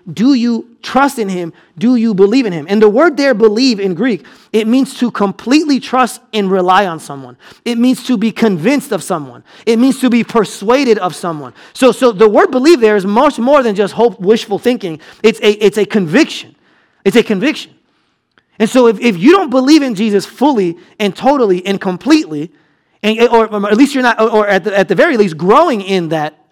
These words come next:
in the, towards that direction, then there's a good chance there's something other than Jesus as your cornerstone. And I'm talking to Christians and non-Christians, 'cause you might be replacing Jesus if you're a Christian with something smaller than him.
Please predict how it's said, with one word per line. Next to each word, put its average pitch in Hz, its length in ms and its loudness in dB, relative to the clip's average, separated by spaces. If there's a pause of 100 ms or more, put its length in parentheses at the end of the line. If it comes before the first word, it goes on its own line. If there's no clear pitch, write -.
(220)
in 190 160 0
the, 196 80 0 (100)
towards 180 280 -2
that 170 120 0
direction, 151 420 -12 (680)
then 220 140 2
there's 220 160 4
a 208 60 4
good 240 180 0
chance 226 260 -4
there's 202 160 -2
something 185 260 -6
other 175 200 -2
than 165 120 -4
Jesus 143 320 -6
as 139 140 -8
your 131 100 -16
cornerstone. 123 460 -20 (2500)
And 180 80 -2
I'm 202 60 0
talking 240 180 0
to 190 60 -4
Christians 196 280 0
and 214 140 -2
non-Christians, - 560 -16 (960)
'cause 165 160 -4
you 175 80 -2
might 208 100 2
be 185 80 -4
replacing 170 480 -4
Jesus 139 300 -8
if 135 100 -10
you're 135 180 -14
a 123 40 -18
Christian 151 320 -10 (480)
with 151 160 -8
something 143 280 -10
smaller 135 320 -12
than 123 140 -20
him. 123 160 -20